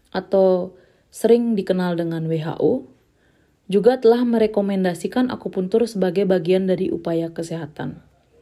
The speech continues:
Dan di Indonesia sendiri, beberapa rumah sakit juga sudah tersedia fasilitas yang menunjang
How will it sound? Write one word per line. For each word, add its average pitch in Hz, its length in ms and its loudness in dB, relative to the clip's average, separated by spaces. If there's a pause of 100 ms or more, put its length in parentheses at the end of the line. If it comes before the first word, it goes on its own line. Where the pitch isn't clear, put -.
(540)
Dan 190 160 4
di - 160 2
Indonesia 170 560 0
sendiri, 185 720 -2 (640)
beberapa 190 560 4
rumah 247 160 2
sakit 214 400 -4
juga 175 560 0
sudah 185 400 -4
tersedia 180 560 -2
fasilitas 196 640 -6
yang 196 160 -4
menunjang 180 480 -4